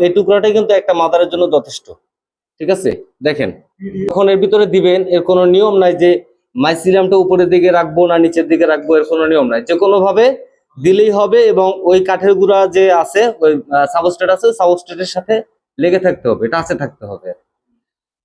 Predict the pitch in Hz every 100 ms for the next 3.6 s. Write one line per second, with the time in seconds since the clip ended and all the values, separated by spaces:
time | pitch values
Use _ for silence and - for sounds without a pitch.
0 | - - _ _ _ _ _ _ 139 151
1 | 170 170 196 220 254 - - _ 160 175
2 | 202 202 202 208 - - 156 160 170 160
3 | - - - 180 190